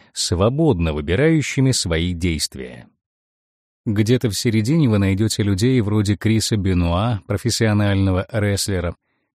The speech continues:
которому врач давал огромные дозы тестостерона под видом гормонозаместительной терапии. В июне две тысячи седьмого года в приступе гнева,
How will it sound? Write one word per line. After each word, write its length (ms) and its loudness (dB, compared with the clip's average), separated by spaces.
которому 400 2
врач 340 0
давал 380 0
огромные 640 4
дозы 420 0
тестостерона 920 0
под 180 -2
видом 500 4
гормонозаместительной 1400 4
терапии. 580 -4
В 140 -4
июне 320 4
две 180 0
тысячи 380 -4
седьмого 460 0
года 340 2
в 60 -6
приступе 420 -2
гнева, 560 2